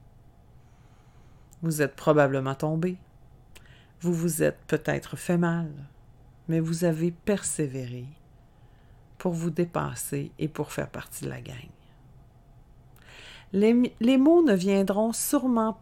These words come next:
pas facilement quand vous essaierez d'exprimer vos besoins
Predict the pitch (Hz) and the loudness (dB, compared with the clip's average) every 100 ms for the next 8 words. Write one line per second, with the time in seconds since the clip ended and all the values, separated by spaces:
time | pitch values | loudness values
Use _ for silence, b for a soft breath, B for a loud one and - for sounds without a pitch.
0 | - 254 - 196 - 180 151 151 151 185 | 0 0 2 -2 -2 -2 -2 -4 -4 -8
1 | - - - - 180 165 170 165 165 202 | -14 -20 -20 -6 -2 -2 0 -2 0 -2
2 | - 175 160 147 170 165 160 - - 165 | 0 0 0 0 0 0 0 -4 -4 -2
3 | 151 151 143 135 139 131 135 131 | 0 0 -2 -4 -6 -6 -10 -10